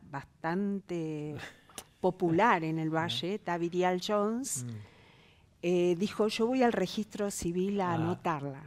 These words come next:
Speaker 2: Alba.
Speaker 1: <clears throat> Y en el camino se encuentra con los hermanos Pauli, que, con quien hablaba de la Divina Comedia. Incluso hay una, un,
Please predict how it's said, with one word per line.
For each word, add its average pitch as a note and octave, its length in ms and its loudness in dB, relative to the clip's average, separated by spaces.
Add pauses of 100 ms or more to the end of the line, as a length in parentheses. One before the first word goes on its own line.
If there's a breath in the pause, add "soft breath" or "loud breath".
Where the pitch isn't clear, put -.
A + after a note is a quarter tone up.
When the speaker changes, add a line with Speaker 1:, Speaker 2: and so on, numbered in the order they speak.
Speaker 2:
Alba. A#2+ 480 -6
Speaker 1:
<clears throat> - 40 -20 (400 loud breath)
Y G#3 100 4
en A#3 80 10
el A3+ 100 10
camino B3+ 380 2
se C4+ 120 0
encuentra A#3+ 440 2
con G#3 140 2
los F#3+ 160 -2
hermanos G#3 420 0
Pauli, G3 640 2 (880 soft breath)
que, E3+ 460 2
con E3+ 320 0 (120)
quien F3+ 220 4
hablaba E3 920 0
de D#3+ 460 -8
la D3+ 340 -4 (800)
Divina F3+ 460 0
Comedia. D#3+ 960 -2
Incluso F#3+ 480 -2
hay G#3 160 2
una, E3 480 -2
un, F3 400 -2